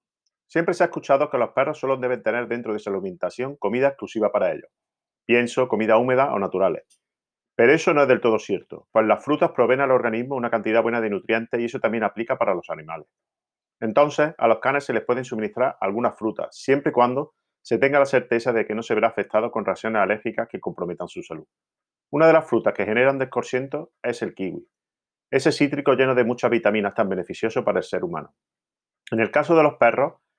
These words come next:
sí pueden consumirlo también, pero es importante no abusar y que este fruto forme parte constante de la alimentación del can. Es necesario que además del kiwi se incorporen otras frutas y verduras para darle variedad.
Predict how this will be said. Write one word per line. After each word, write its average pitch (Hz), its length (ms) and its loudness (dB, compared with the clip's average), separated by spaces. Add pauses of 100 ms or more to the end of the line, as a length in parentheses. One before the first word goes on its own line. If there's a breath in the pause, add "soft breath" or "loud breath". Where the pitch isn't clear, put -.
(160)
sí - 260 2
pueden 135 320 2
consumirlo 107 480 -2
también, 87 380 -8 (340)
pero 123 140 4
es 135 100 -2
importante 147 540 2
no 127 80 2
abusar 110 340 0
y 117 60 -6
que 127 100 -2
este 131 220 -2
fruto 135 320 -4
forme 123 300 0
parte 117 280 0
constante 127 420 -4
de 127 80 -2
la 113 60 2
alimentación 95 500 -4
del 87 160 -8
can. 78 220 -10 (560)
Es 135 100 2
necesario 135 400 2
que 101 60 2
además 104 280 4
del 139 140 2
kiwi 143 460 0
se - 160 -4
incorporen 120 600 2
otras 123 360 -2
frutas 135 380 -2
y 120 100 -4
verduras 98 420 0 (280)
para 104 220 4
darle 117 240 4
variedad. 98 340 0